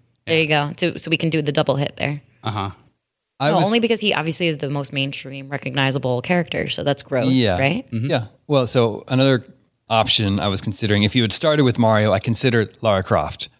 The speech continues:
Speaker 3: for growth.
Speaker 2: Yeah.
Speaker 3: Since,
Speaker 1: Mm-hmm.
Speaker 3: uh, she's probably the first very prominent female video game character, and she came in the nineties,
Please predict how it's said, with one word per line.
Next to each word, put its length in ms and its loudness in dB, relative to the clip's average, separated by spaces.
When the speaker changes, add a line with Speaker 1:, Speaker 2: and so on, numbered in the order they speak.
Speaker 3:
for 140 -8
growth. 500 0
Speaker 2:
Yeah. 320 -6
Speaker 3:
Since, 420 -2
Speaker 1:
Mm-hmm. 420 2
Speaker 3:
uh, 20 -12
she's 240 -10
probably 160 2
the 80 -2
first 400 -2
very 240 -2
prominent 440 -2
female 420 2
video 200 2
game 180 2
character, 400 2
and 120 0
she 100 0
came 280 0
in 120 0
the 60 0
nineties, 460 2